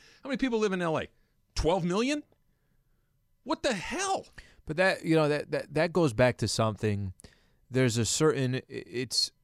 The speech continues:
Speaker 2: this is where you can make a mistake. If you're judging somebody, you know, I always say, "Don't judge a book by its cover," blah,
Speaker 1: Mm-hmm.
Speaker 2: blah, blah. We've heard that cliche before.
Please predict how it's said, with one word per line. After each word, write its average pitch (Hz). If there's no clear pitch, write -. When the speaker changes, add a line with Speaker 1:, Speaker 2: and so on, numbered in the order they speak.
Speaker 2:
this 175
is 185
where 160
you 143
can 131
make 117
a 117
mistake. 98
If -
you're 175
judging 123
somebody, 107
you 127
know, 127
I 110
always 107
say, 104
"Don't 110
judge 107
a 101
book 104
by 101
its 98
cover," 104
blah, 143
Speaker 1:
Mm-hmm. 110
Speaker 2:
blah, 107
blah. 104
We've 110
heard 113
that 104
cliche 110
before. 98